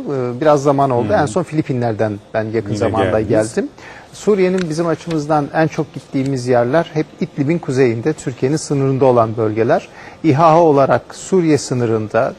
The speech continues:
Speaker 1: hemen Suriye'nin içerisinde yirmi yirmi beş kilometrelik hatta on sekiz tane kamp yaptık. Bu on sekiz
Speaker 2: Hı hı.
Speaker 1: kampta elli bine yakın Suriyeli misafirimiz var. Onunla alakalı çok sık bir şekilde arkadaşlarımız, her gün oradalar zaten. Biz de sık sık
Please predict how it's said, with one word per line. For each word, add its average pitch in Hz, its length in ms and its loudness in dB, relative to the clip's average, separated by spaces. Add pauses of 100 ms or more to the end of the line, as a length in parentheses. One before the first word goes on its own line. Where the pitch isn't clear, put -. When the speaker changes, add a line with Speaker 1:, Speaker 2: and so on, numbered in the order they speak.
(140)
Speaker 1:
hemen 147 280 2
Suriye'nin 139 480 0
içerisinde 110 560 -2
yirmi 139 340 0
yirmi 135 160 -2
beş 139 180 0
kilometrelik 123 640 -4
hatta 156 500 0 (440)
on 202 160 0
sekiz - 440 -6
tane 147 280 0
kamp 143 340 0
yaptık. 104 320 -6 (100)
Bu 151 60 2
on 165 120 4
sekiz 127 340 -4
Speaker 2:
Hı - 40 -12
hı. - 20 -20
Speaker 1:
kampta 127 600 -2
elli 147 300 2
bine 135 240 -2
yakın 127 440 -2 (320)
Suriyeli 143 440 2
misafirimiz 127 760 0
var. 139 160 0
Onunla 156 380 2
alakalı 117 480 0
çok - 260 -2
sık - 240 -8
bir - 60 -14
şekilde 113 360 -4
arkadaşlarımız, 113 680 -2
her 147 180 6
gün 127 160 2
oradalar 113 400 -2
zaten. 160 520 -4
Biz 123 200 -2
de 175 140 0
sık - 220 -6
sık - 220 -6